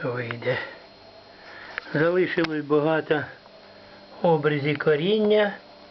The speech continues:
але не знаю, чи щепити ще на нього, чи залишити так, прямо засипати землею, бо, на жаль,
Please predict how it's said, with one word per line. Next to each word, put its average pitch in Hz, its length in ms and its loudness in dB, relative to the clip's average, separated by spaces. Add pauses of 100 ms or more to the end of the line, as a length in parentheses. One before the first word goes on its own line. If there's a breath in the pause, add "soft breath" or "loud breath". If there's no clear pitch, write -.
(720 loud breath)
але 170 260 6
не 165 180 4
знаю, 139 360 4
чи 147 180 -2
щепити 180 600 0
ще 175 220 2
на 170 160 4
нього, 170 420 4 (920 loud breath)
чи 143 140 2
залишити 147 680 2
так, 190 420 0 (1000 loud breath)
прямо 165 360 2
засипати 156 760 2
землею, 151 680 4 (960 loud breath)
бо, 170 360 4
на 151 220 2
жаль, 165 280 4